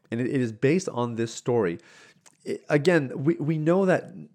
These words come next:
nature's laws don't actually permit for this kind of reproduction pattern. If you and I were to try to do this again today, i-, i-, you can't replicate it. You know, it, it's a, this bizarre anomaly. But there's a principle here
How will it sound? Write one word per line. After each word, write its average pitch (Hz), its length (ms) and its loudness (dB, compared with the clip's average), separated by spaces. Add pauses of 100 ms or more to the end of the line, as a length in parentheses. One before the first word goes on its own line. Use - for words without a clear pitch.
(280)
nature's 147 580 0
laws 120 400 2
don't 113 380 0
actually 117 340 -2
permit 110 560 -6
for - 100 -4
this 104 220 -4
kind 110 320 -4
of 98 240 0 (460)
reproduction 110 640 0
pattern. 90 500 -2 (720)
If 117 100 -14
you 135 200 0
and 139 100 0
I 131 80 2
were 120 120 0
to 113 100 2
try 123 160 0
to 113 80 2
do 113 120 -2
this 113 200 -6
again 104 180 -4
today, 107 400 2 (480)
i-, 156 560 -18
i-, 147 160 -8
you 156 160 -2
can't 180 280 2
replicate 139 520 0
it. 80 140 -2
You 117 120 -4
know, 120 120 0
it, 135 200 0
it's 131 140 -2
a, 127 80 -2
this 123 220 -4
bizarre 123 500 2
anomaly. 113 760 0 (1120)
But 139 140 -2
there's 147 160 0
a 151 40 4
principle 170 640 -2
here 113 440 0